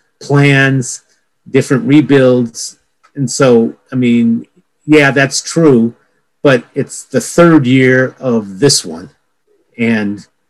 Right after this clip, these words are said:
you know, that's, uh, so in, in some ways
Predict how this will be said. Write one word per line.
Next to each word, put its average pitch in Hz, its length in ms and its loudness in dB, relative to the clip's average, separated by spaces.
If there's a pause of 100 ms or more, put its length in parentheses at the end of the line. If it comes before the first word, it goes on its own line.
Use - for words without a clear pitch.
(880)
you 117 100 -6
know, 95 240 -10
that's, - 600 -10
uh, 101 420 -12 (1300)
so 107 600 -2 (320)
in, 113 240 -4
in 120 300 -8 (340)
some 143 440 -2
ways 110 880 -4